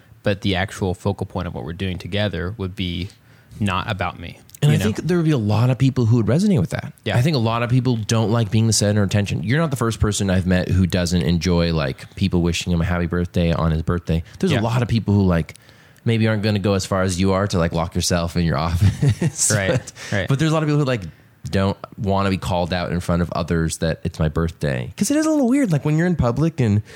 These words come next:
Speaker 2: um, somebody's like, "Oh, yeah, it's, it's, it's my, you know, friend or it's my spouse's or brother's son, whatever son's birthday today," you know?
Speaker 1: Yeah.
Speaker 2: It's like, "Oh, happy birthday." And you're like, "I just don't care if you know that. Like, you're
Speaker 1: Yeah.
Speaker 2: just a stranger. Like,
Speaker 1: <laughs> Yeah.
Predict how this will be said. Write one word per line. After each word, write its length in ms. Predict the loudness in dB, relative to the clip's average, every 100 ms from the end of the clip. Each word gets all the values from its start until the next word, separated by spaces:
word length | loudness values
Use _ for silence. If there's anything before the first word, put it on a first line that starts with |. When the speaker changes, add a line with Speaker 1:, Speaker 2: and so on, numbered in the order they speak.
| -20 -20 -20 -14 -2
Speaker 2:
um, 500 | 0 2 2 0 0
somebody's 380 | 0 2 2 2
like, 260 | 2 0 -10 -10
"Oh, 240 | -4 0 2
yeah, 300 | 2 0 2
it's, 280 | 0 0 -2
it's, 240 | -2 -2
it's 320 | -2 -4 -2
my, 220 | 0 0
you 380 | 2 0 0 0
know, 180 | 2 0
friend 400 | -2 -2 0 0
or 40 | 0
it's 120 | 0
my 220 | 0 2 0
spouse's 580 | -2 0 0 0 0 2
or 100 | 0
brother's 540 | 0 2 2 0 -2 -8
son, 400 | -4 0 0 2
whatever 220 | 2 0
son's 240 | 0 0 2
birthday 260 | 0 0
today," 340 | 0 0 2 2
you 100 | 2
know? 120 | 2
Speaker 1:
Yeah. 100 | 0 -4 -8 -4
Speaker 2:
It's 140 | 0
like, 140 | 0 0
"Oh, 220 | -2 0
happy 180 | 2 2
birthday." 280 | 2 0 0
And 80 |
you're 100 | 0
like, 200 | 0 0
"I 180 | 0 -2
just 240 | -2 -4 -2
don't 200 | -2 -2
care 360 | 0 0 2 0
if 120 | 0
you 120 | 0
know 220 | 2 2
that. 240 | 2 0 0
Like, 240 | -2 -2
you're 240 | -2 0 0
Speaker 1:
Yeah. 120 | -4 -6 -8
Speaker 2:
just 180 | -4 -2
a 60 |
stranger. 420 | -2 0 2 2 2
Like, 240 | 0 -2
Speaker 1:
<laughs> 40 | -4
Yeah. 180 | -2